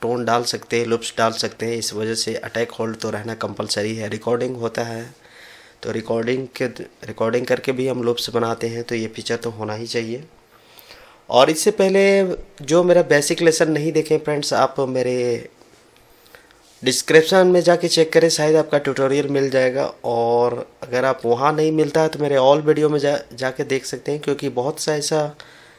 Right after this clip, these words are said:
डिस्क्रिप्शन में उसका लिंक नहीं मिलेगा, है ना। तो आप मेरे all वीडियो में जाके देख सकते हैं,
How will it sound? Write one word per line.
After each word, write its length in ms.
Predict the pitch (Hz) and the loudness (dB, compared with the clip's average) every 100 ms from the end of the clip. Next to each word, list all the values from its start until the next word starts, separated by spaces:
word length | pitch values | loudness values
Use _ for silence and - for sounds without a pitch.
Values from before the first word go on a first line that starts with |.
| - - - | -20 -14 -4
डिस्क्रिप्शन 560 | 127 - 139 143 165 | -2 0 0 0 2
में 120 | 156 156 | 2 2
उसका 200 | 156 151 | 2 2
लिंक 260 | 147 143 | 2 0
नहीं 240 | 143 143 143 | 0 0 0
मिलेगा, 400 | 139 135 131 143 | -2 -2 -2 -4
है 160 | 143 160 | -2 -2
ना। 100 | 151 101 _ _ _ - - - _ - _ _ _ | -2 -8 _ _ _ -20 -20 -20 _ -20 _ _ _
तो 80 | 123 | 0
आप 140 | 120 | 0
मेरे 160 | 131 131 | 0 0
all 140 | 143 139 | 2 2
वीडियो 260 | 143 147 | 2 0
में 100 | 147 | 0
जाके 240 | 143 139 139 | 0 0 0
देख 180 | 135 | -4
सकते 300 | - - - | -4 -10 -6
हैं, 300 | 135 139 160 | -6 -6 -10